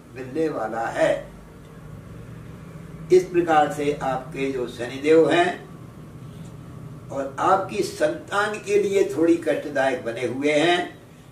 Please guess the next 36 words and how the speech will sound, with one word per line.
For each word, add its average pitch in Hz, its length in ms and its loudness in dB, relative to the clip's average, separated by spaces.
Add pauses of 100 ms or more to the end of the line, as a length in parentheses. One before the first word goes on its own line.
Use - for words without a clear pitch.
(100)
तो 143 140 -6
संतान 139 600 -4
बाधा 123 320 0
आ 143 200 2
सकती 151 380 0
है, 160 280 4
उसको 131 280 -8
तकलीफ 123 480 -6
हो 143 120 -2
सकती 147 400 -4
है, 147 240 4
स्वास्थ्य 120 400 -2
गड़बड़ 127 300 0
हो 143 180 -2
सकता - 360 -2
है। 147 380 2 (1120)
और 127 120 -6
आपके 135 540 -6
जो 120 220 -2
स्टूडेंट 156 640 0
हैं, 123 260 -8
पढ़ने 123 340 -8
लिखने 123 340 -12
वाले, 117 300 -4
उनका - 440 -12
मन 160 100 -4
नहीं 165 300 -2
लग 135 200 0
रहा, 123 340 -2 (400)
उनको - 280 -8
थोड़ी 120 420 -4 (140)
सावधानी 120 880 -8
से - 520 0 (600)
बुद्धि 120 320 -6
में 120 260 -6
ध्यान 110 220 -8